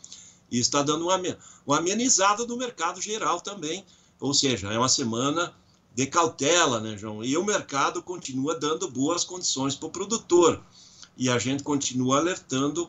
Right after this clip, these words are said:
com relação à relação de troca, porque o governo certamente ele vai vir com a mão grande aí, e a pancada maior certamente vai sim no nosso lombo, João. Isso que a gente tem que esperar, se proteger pra isso, firmar as costas.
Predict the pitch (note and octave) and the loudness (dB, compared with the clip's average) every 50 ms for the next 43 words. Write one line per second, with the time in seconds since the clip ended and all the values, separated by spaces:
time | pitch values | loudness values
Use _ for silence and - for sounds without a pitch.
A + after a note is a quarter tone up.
0 | - - C#3 D#3 E3 E3+ E3 D#3+ D3 A#2 - - - B2+ B2+ C#3 D#3 D#3 D#3 D3+ | -6 0 2 2 4 4 4 4 4 4 4 2 2 2 2 2 2 2 2 2
1 | C#3+ D3 D#3 D3 - - C3 C3 C3+ C3+ E3+ - - - C3+ C3+ C3 - - - | 2 0 0 2 0 0 0 -2 -4 -4 -6 -8 -4 0 2 2 2 2 0 -4
2 | G#2+ F#2+ F2 - - _ _ - - - _ _ _ _ - A#2+ A#2 F2 - C3+ | -8 -8 -8 -10 -14 _ _ -20 -20 -20 _ _ _ _ -6 -6 -6 -2 0 0
3 | C3 A#2+ B2+ A#2 - B2 B2+ C#3+ D#3 D3+ - - C#3+ C#3 C#3 - B2+ A#2 A2+ A2 | 0 0 -2 -2 0 2 2 2 2 4 2 2 2 2 -2 -2 -2 -2 -2 -2
4 | A2+ A#2+ - - D3 D3+ C#3+ D3 D3 D3 C#3+ A#2 C3+ D3 C#3+ - D#3+ D#3+ D3 C3 | -2 -4 -4 -4 -4 -2 0 2 2 2 2 2 0 -2 -2 -2 -2 0 2 2
5 | C3+ C#3+ D3+ C#3+ A#2+ B2+ A#2 B2 C3+ C#3+ C#3+ B2 A2+ G#2+ G#2+ B2 C#3+ C#3+ - - | 2 2 0 0 0 2 2 4 4 2 2 0 0 0 0 0 0 -2 -4 -10
6 | _ _ _ - - - - _ _ - A#2+ B2+ C3+ - - D#3+ D3 C3 - - | _ _ _ -20 -20 -20 -20 _ _ 2 4 4 4 4 2 2 2 2 0 0
7 | C3 B2+ C#3+ D3+ C#3+ C#3 C#3 B2+ A#2 A#2 A#2+ C#3 D3 - - - D3+ D#3 D#3 - | 0 0 2 0 0 0 0 0 0 0 0 0 0 0 0 0 0 -2 -4 -4
8 | C#3+ B2 A#2 B2 C#3 C3+ C#3+ D#3 D#3 D3 - - E3 F3 F3 F#3+ F3 C#3 B2+ C3+ | -6 -8 -6 -8 -8 -6 -6 -4 -4 -4 -4 -4 -6 -6 -6 -4 -2 0 2 2
9 | D3+ D#3+ - A3 A3 A#3 G3 E3 D3 A#2+ G2 G2+ F#2 G#2 G2+ G2+ A2 A#2 - - | 2 2 0 -2 -4 -4 -4 -2 -2 -4 -4 -6 -8 -8 -6 -6 -4 -4 -2 -2
10 | C#3+ C#3 C3+ D3 C#3+ C#3+ - D#3 D#3 - - - G3+ G3+ G3+ F3+ E3 F3 F#3+ F#3+ | -2 -4 -4 -4 -6 -6 -6 -6 -4 -4 -2 0 2 2 4 6 6 6 6 4
11 | - G3 F#3 - G#3 G#3 - G3 E3+ B2 D#3 D#3+ D#3+ G#3 F#3 D#3+ D#3+ F3 F3+ - | 4 2 0 -2 -6 -4 -2 -2 -2 -2 -2 -4 -2 0 0 0 2 0 0 0
12 | - G3 F#3 - - - - - - _ - - D#3+ D3 B2 A2 A#2+ C3+ E3+ - | -2 -2 -6 -10 -14 -20 -20 -20 -20 _ -2 2 2 4 4 4 4 2 2 0
13 | - - E3+ C#3+ B2 - - - - - - - | -2 -2 -2 -2 -2 -2 -4 -8 -10 -10 -12 -16